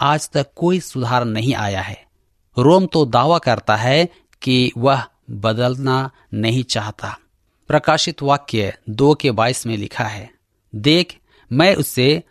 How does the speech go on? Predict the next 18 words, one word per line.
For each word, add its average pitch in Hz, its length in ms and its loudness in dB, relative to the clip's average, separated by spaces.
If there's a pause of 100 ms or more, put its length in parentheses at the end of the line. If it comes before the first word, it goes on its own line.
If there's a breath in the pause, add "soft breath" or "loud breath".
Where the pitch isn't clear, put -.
(180)
रोगशैया 165 680 4
पर 151 180 0
डालता 110 440 2
हूँ 113 280 -2 (360)
और 139 240 2
जो 147 140 0
उसके 143 320 -2
साथ 135 320 2 (140)
व्यभिचार 117 580 0
करते 104 380 -2
हैं, 98 220 -10 (420 soft breath)
यदि 156 340 4
वे 165 240 4
भी 170 140 4
उसके 156 400 0
से 107 400 -2 (380)
कामों 165 400 4
से 147 360 2